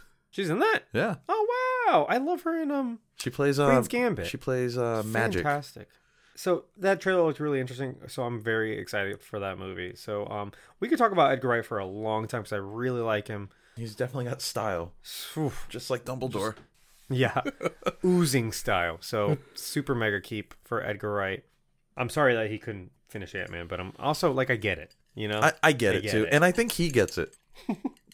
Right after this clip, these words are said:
Speaker 1: I think that's why he stepped down.
Speaker 2: I don't know. He seems pretty upset about it.
Speaker 1: Well, that was, like, his passion project.
Speaker 2: Yeah. Okay. You said keep?
Speaker 1: Yeah,
Speaker 2: Okay.
Speaker 1: definitely keep him.
Speaker 2: Okay.
Speaker 1: Yeah.
Speaker 2: All right. Michael Cera, child actor. Bet you didn't know this. He was in Berenstain Bears,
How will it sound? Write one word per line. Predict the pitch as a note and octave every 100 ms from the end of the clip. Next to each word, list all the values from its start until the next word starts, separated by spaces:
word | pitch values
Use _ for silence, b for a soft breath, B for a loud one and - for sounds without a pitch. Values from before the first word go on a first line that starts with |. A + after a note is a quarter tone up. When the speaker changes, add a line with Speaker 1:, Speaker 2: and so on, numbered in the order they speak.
| - _ -
Speaker 1:
I |
think | B2+
that's | A#2+ -
why | A#2 A#2
he | G2
stepped | - - G#2+ -
down. | A2 F2 E2+ - -
Speaker 2:
I | B2
don't | F#2+
know. | F2+ F2+ _
He | B2+
seems | A#2 C3 G2+
pretty | - G2
upset | F2 - F2
about | F2+ E2+
it. | F2+ - b b b b b
Speaker 1:
Well, | G#2+ G#2
that | G#2
was, | G#2+ A2
like, | G2+
his | F#2+ F2 - _
passion | - F2 - E2
project. | E2 D#2 E2 E2 -
Speaker 2:
Yeah. | G#2+ F#2+ D#2+ D#2+ B B B B B
Okay. | D#3 C#3 - _ _ _ -
You | C#3+
said | D#3+ -
keep? | D#3 - _ _ _ _ D3
Speaker 1:
Yeah, | A#2
Speaker 2:
Okay. | - A2+ G#2+
Speaker 1:
definitely | B2+ A2
keep | F#2 F2+
him. | E2
Speaker 2:
Okay. | F#2 - F2+
Speaker 1:
Yeah. | A2
Speaker 2:
All | -
right. | A#2+ C3+
Michael | D#3+ E3+
Cera, | D#3 C#3 B2+ A2+ - _ _ _
child | - D3+ D#3 C#3+
actor. | B2+ B2+ C3+ C3+ C3+ B B B B
Bet | F3+
you | F#3
didn't | F3+ F3
know | E3+ D#3+
this. | F#3+ F3 - b b
He | - A3
was | G#3+
in | G#3+ F#3+
Berenstain | C3+ D3 C#3+ A#2 - F#2+ F2+
Bears, | E2+ E2+ E2+ E2 -